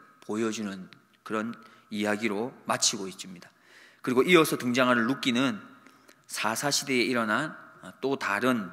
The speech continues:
이야기를 소개하고 있습니다. 우리 앞에 룻기 일 장 일 절부터 오 절 말씀을 보면 이렇습니다. "사사들의 치리하던 때에 그 땅에 흉년이 드니라.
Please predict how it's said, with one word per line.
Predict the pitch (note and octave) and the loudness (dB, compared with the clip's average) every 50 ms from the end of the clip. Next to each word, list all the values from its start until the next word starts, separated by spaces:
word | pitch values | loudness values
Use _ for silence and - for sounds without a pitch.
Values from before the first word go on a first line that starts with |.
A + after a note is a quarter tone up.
| - - | -12 -10
이야기를 | A2 A2 A2 A2 G#2+ G2+ F#2 G2+ F#2+ F2 D#2 - - _ _ _ _ _ _ _ _ _ | -6 -4 -4 -2 -4 -4 -6 -8 -8 -8 -12 -14 -18 _ _ _ _ _ _ _ _ _
소개하고 | - - - - A2+ G#2 F#2+ F2+ E2+ - D#2+ | -20 -16 -12 -10 -8 -6 -6 -6 -6 -8 -12
있습니다. | - - - - - - - _ _ _ - - - - - - - - - - - - - - - - _ _ _ _ - - - - - - - | -14 -14 -14 -16 -20 -20 -20 _ _ _ -18 -14 -12 -12 -10 -10 -12 -14 -16 -18 -20 -20 -20 -20 -20 -20 _ _ _ _ -20 -20 -20 -20 -20 -20 -16
우리 | G#2+ G#2+ A2+ - | -14 -12 -10 -6
앞에 | B2 B2 - - - B2 A2 A#2 A#2+ A#2+ | -6 -8 -8 -6 -2 0 2 2 2 2
룻기 | A#2 C3+ C3+ - - C#3 - | 0 -2 -4 -4 -6 -4 -2
일 | F3+ F#3 F3+ - | -2 -2 0 2
장 | - D#3+ B2 G#2 A2 C3 C#3+ - - - - - - | 2 4 4 4 2 -2 -6 -10 -14 -16 -14 -6 -2
일 | - E3 D#3+ | -2 0 2
절부터 | - - D#3 C#3+ B2 A2 - A2 | 4 4 4 4 2 -2 -4 -2
오 | G2+ G#2+ A2+ | -2 0 2
절 | A#2 B2 B2 | 2 2 2
말씀을 | A#2 G#2 G2+ - - G#2 G2+ G2+ | 2 0 -4 -4 -6 -6 -6 -6
보면 | G2 - G2 G2 F#2 F2 E2+ G#2+ C3+ D3+ E3+ - - - - - _ _ _ _ _ - - - - - - - | -8 -8 -8 -8 -8 -8 -8 -10 -12 -14 -16 -20 -20 -20 -20 -20 _ _ _ _ _ -20 -20 -14 -14 -14 -10 -6
이렇습니다. | A#2 G#2+ G2+ - - - - - - - - - _ _ _ _ _ _ - - _ _ _ _ _ _ _ - | -6 -4 -4 -4 -6 -10 -12 -16 -20 -20 -20 -20 _ _ _ _ _ _ -20 -20 _ _ _ _ _ _ _ -14
"사사들의 | - - - A2 A#2 - D3 D3 C#3+ D3 C#3 C3+ B2+ B2 C3+ C3 | -10 -8 -4 -4 -2 0 0 2 2 4 4 4 4 2 0 0
치리하던 | - - - D#3 D#3 D#3 C#3+ B2+ A#2+ A2 G#2+ G2+ | -2 -2 0 0 2 2 2 2 0 -2 -6 -4
때에 | - G#2 G#2 G2 F#2+ F2+ E2 - - - | -4 -2 -2 -2 -2 -4 -6 -10 -12 -12
그 | - - A2+ G#2+ - | -8 -6 -6 -4 0
땅에 | - B2 A#2+ A#2 A2 | 0 2 2 2 0
흉년이 | - - D3 D3 D3 D3 C#3+ B2+ A#2 G#2+ | -2 -4 -6 -4 -2 -2 -2 -2 -2 -4
드니라. | G2+ - G2+ G2 F#2 F2 D#2+ D2+ C#2+ - | -4 -6 -8 -8 -8 -8 -10 -10 -12 -14